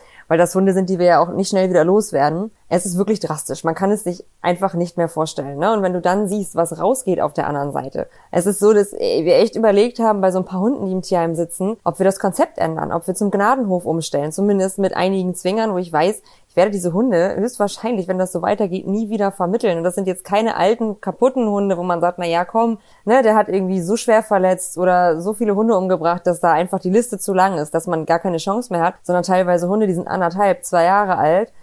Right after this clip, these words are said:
Aber da kommt keiner, ne? Das sind, die Leute wollen irgendwas, es muss mit Kindern können, die müssen alles Mögliche können und das können die Hunde bei uns natürlich nicht. Dann wird von uns immer erwartet, dass wir die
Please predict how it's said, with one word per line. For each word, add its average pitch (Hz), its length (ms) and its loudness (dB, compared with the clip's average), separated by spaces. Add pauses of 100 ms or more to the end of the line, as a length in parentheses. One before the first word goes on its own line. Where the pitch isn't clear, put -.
(100)
Aber 180 160 2
da 190 80 4
kommt 269 340 -2
keiner, 160 460 0
ne? 240 180 0
Das 220 200 2
sind, 233 220 0
die 196 60 -8
Leute 208 300 2
wollen 190 340 2
irgendwas, 214 400 0
es - 180 -10
muss 226 320 -4 (360)
mit 220 180 0
Kindern 240 320 4
können, 214 380 2
die 208 80 -4
müssen 226 320 -2 (280)
alles 254 320 0
Mögliche 226 440 0
können 190 240 0
und 185 80 -2
das 190 140 -4
können 247 200 0
die 214 80 0
Hunde 185 200 2
bei 165 120 0
uns 151 220 -4
natürlich 151 360 -4
nicht. 156 220 -6
Dann 190 220 -2 (340)
wird 208 140 0
von 220 160 0
uns 233 200 2
immer 220 200 2
erwartet, 196 520 0
dass 202 160 -2
wir 202 120 2
die 214 320 -4